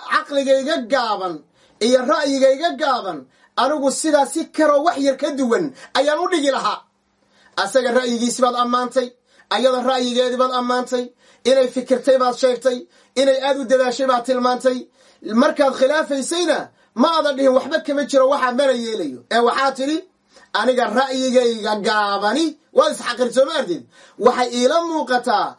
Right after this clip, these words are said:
sidaa fiicanaad u dhigtay si kaloo ka yar duwan." Markaasaad sheegaysaa marka.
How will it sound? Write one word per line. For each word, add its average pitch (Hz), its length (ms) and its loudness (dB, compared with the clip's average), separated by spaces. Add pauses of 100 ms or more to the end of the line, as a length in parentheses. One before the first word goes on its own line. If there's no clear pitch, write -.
(140)
sidaa 302 420 0
fiicanaad 269 600 -4
u 330 140 -4
dhigtay 233 360 -2 (160)
si - 240 -4
kaloo 277 300 4
ka 262 100 -2
yar 254 160 2
duwan." 233 300 -2 (600)
Markaasaad 339 440 0
sheegaysaa 269 380 0
marka. 240 180 -2